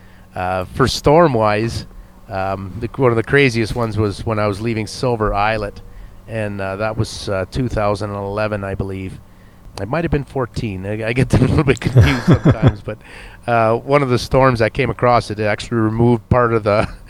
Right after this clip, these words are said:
Speaker 1: <laughs> roof off the Thunder Bay Airport, and I got hit direct with it on, uh, on the point right across from, uh, Silver Islet. And I never in my life have I ever bared witness to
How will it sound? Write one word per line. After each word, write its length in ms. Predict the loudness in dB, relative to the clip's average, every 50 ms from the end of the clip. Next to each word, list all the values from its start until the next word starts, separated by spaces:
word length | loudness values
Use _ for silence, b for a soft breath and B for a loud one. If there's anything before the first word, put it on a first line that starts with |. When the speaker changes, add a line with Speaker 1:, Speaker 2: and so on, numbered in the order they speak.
| B B
Speaker 1:
<laughs> 300 | B B B B B -2
roof 360 | 2 4 4 4 4 2 2
off 240 | 2 2 2 2 0
the 160 | -2 -2 -2
Thunder 260 | 0 0 0 0 0
Bay 240 | 0 2 0 0 2
Airport, 640 | 2 4 4 4 2 0 -4 -2 -4 -4 -4 -6 -10
and 280 | -8 -6 -6 -4 -2 -2
I 100 | -2 -2
got 180 | 0 0 -2 0
hit 200 | -2 -4 -2 -2
direct 420 | 0 0 0 0 -2 -4 -4 -4
with 100 | -2 -2
it 120 | -2 -2 -2
on, 300 | -2 -2 -2 -4 -6 -8
uh, 260 | -8 -6 -8 -8 -10 B B B B B B B -6
on 120 | -4 -2
the 80 | -2 -2
point 320 | -2 0 0 0 -2 -2
right 140 | -2 -4 -4
across 380 | -4 -2 0 2 2 2 0 -2
from, 300 | -6 -6 -4 -4 -4 -6
uh, 80 | -6
Silver 380 | -6 -2 0 0 0 2 2 0
Islet. 320 | 0 0 -2 -4 -6 -8 -10 -18 b b b b b b b b -8
And 280 | -4 -2 -2 -2 0
I 160 | 0 0 0 0
never 340 | 2 2 2 4 4 2
in 60 | 2 2
my 120 | 0 -2
life 260 | -2 -2 -2 -2 -4
have 140 | -6 -4 -2
I 120 | -2 -2
ever 220 | -2 -2 -2 -4 -2
bared 280 | 0 0 0 0 0
witness 480 | 0 -2 -4 -4 -4 -8 -8 -8 -8 -10
to 400 | -8 -6 -4 -4 -4 -4 -6 -6